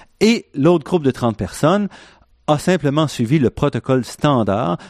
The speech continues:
de contrôle du diabète de type deux tel que le, mon médecin me l'avait recommandé. Les résultats, après une période de deux ans, sont sans appel. Vingt-deux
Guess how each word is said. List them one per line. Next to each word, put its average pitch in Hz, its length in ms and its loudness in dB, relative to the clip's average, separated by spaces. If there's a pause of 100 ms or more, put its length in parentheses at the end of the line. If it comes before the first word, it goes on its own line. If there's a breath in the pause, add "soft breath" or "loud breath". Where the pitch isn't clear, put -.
de 139 80 2
contrôle 139 560 0
du 104 80 -12
diabète 107 300 2
de 101 100 -4
type 98 280 -12
deux 131 220 4 (240 loud breath)
tel 165 280 2
que 139 120 0
le, 107 220 2
mon 107 160 0
médecin 113 340 0
me 110 120 0
l'avait 98 380 0
recommandé. 95 640 -4 (1080 loud breath)
Les 170 120 6
résultats, 196 540 0
après 143 500 0
une 127 140 0
période 131 260 4
de 110 80 -2
deux 107 400 2
ans, 143 240 2 (180)
sont - 320 0 (100)
sans - 420 0
appel. - 360 -12 (1000 soft breath)
Vingt-deux 170 960 2